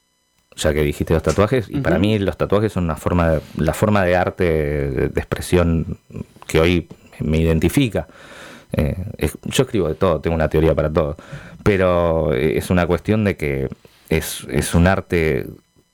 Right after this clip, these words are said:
Speaker 1: perecedero que se va a morir con vos,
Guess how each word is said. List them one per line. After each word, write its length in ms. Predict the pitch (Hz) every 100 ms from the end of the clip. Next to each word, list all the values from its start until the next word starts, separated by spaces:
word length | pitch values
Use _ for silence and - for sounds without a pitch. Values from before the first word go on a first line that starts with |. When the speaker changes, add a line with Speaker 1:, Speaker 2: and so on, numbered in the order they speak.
| _ _ _
Speaker 1:
perecedero 720 | 85 85 - 90 95 113 123
que 100 | -
se 140 | 78 80
va 60 |
a 40 | 92
morir 280 | 87 92 92
con 160 | 80
vos, 380 | 101 107 76 -